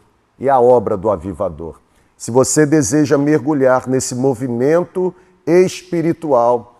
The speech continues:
ou se você deseja mergulhar nesse movimento da vontade de Deus,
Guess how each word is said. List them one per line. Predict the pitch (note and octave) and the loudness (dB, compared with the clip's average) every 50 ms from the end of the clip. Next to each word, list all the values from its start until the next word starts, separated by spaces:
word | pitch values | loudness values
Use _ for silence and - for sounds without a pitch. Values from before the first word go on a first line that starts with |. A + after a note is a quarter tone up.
| _ _ _ | _ _ _
ou | - G2 | -8 -8
se | G2+ - - | -8 -6 -4
você | A#2+ C3 C3 - - D#3 E3 | -2 0 -2 0 0 -2 -2
deseja | D#3 D3+ D#3 B2+ G2 D3 D#3+ D3 D#3 D3+ | 0 0 0 0 0 -2 -2 0 0 0
mergulhar | D3+ D#3 D#3 D3+ C3 C#3+ C3 C3 C3+ C#3 C#3+ B2 | 0 0 0 0 0 0 2 4 4 4 4 2
nesse | B2+ C#3 C#3+ C3+ - - | 0 -2 -2 -2 -4 -6
movimento | C3 C3 C#3+ D#3+ D#3 C3+ D3 C#3+ C#3+ D3 D#3 E3+ F3+ E3+ - F3+ E3+ D3+ - - _ _ | -4 -2 0 0 0 -2 -4 -4 -2 0 2 2 0 0 0 0 0 -2 -2 -8 _ _
da | - G2 C#3+ D3+ | 0 2 4 4
vontade | C#3 C#3 D3+ C3+ A#2 - C#3+ D3 D3+ C3+ B2+ | 4 2 0 0 2 2 2 2 0 -2 -6
de | B2 C#3 D#3 | -10 -10 -8
Deus, | B2+ G2 B2 C3 C3 C3 C3 C3 - - | -6 -6 -4 -4 -2 -4 -4 -6 -10 -16